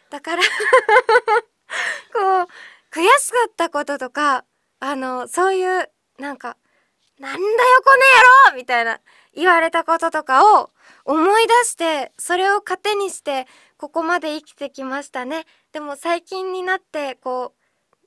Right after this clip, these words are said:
あの、お芝居というものを通じて何かになれた瞬間とかも得られるようになってからは、こう、皆さんからお手紙をいただけることとかがあって、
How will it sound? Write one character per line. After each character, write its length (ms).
あ 120
の、 480
お 20
芝 320
居 60
と 100
い 80
う 80
も 140
の 120
を 60
通 220
じ 100
て 100
何 280
か 120
に 140
な 140
れ 100
た 140
瞬 240
間 240
と 100
か 160
も 160
得 100
ら 140
れ 120
る 80
よ 140
う 60
に 120
な 120
っ 40
て 160
か 160
ら 120
は、 240
こ 140
う、 20
皆 280
さ 140
ん 60
か 100
ら 140
お 60
手 120
紙 260
を 80
い 60
た 140
だ 140
け 120
る 100
こ 140
と 140
と 120
か 160
が 220
あ 40
っ 40
て、 320